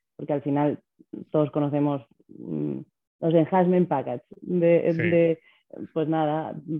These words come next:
Speaker 1: pasaban años, años, años, hasta que de repente había algo que
Speaker 2: Sí.
Speaker 1: obligaba al cliente a que tuviera que hacer un cambio de versión y planifica
Speaker 2: Sí.
Speaker 1: un proyecto, mm,
Speaker 2: Necesitabas
Speaker 1: asigna
Speaker 2: una
Speaker 1: recursos.
Speaker 2: funcionalidad que venía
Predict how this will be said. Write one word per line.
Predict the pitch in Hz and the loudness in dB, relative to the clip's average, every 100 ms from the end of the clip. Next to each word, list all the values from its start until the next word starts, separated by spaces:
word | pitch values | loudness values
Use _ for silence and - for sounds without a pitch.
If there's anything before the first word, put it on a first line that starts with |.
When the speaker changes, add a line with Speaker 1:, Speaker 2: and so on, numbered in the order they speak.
| 139 | -8
Speaker 1:
pasaban | - 160 165 156 160 | 0 2 4 6 6
años, | 175 190 196 208 | 4 4 2 2
años, | 175 180 180 175 | 2 2 2 0
años, | 180 190 202 | -2 -2 -4
hasta | 180 - 151 | -4 -4 -2
que | 156 151 | 0 0
de | 151 147 | 0 -2
repente | 143 156 170 170 190 | -2 0 0 0 0
había | 185 151 160 160 | 0 0 -2 0
algo | 160 170 | -2 -2
que | 156 165 160 | -2 -2 -2
Speaker 2:
Sí. | - | -4
Speaker 1:
obligaba | 160 165 165 170 | -2 -2 -2 -2
al | 165 | -4
cliente | 160 175 190 165 | -2 -4 -2 -4
a | |
que | 156 | -4
tuviera | 147 151 151 | -4 -6 -6
que | 151 | -6
hacer | 160 | -8
un | 156 | -6
cambio | 160 165 165 | -4 0 0
de | |
versión | 160 208 202 233 - _ _ _ _ _ | 0 0 0 -2 -8 _ _ _ _ _
y | 160 147 143 - | 2 2 0 -2
planifica | 143 139 120 135 143 | -4 -4 -4 -4 -2
Speaker 2:
Sí. | |
Speaker 1:
un | 143 | -4
proyecto, | - 147 165 185 180 _ 196 196 196 190 _ _ _ | 0 2 4 4 2 _ 2 2 2 -2 _ _ _
mm, | 180 170 165 160 160 156 | -2 0 2 0 0 0
Speaker 2:
Necesitabas | 120 123 123 135 | -2 -2 0 0
Speaker 1:
asigna | 165 160 | 0 0
Speaker 2:
una | 143 143 | 2 2
Speaker 1:
recursos. | 139 | 4
Speaker 2:
funcionalidad | 147 131 139 131 190 151 151 123 | 2 2 2 2 2 4 2 2
que | 117 | -4
venía | 110 113 131 131 110 | -4 -2 0 0 -2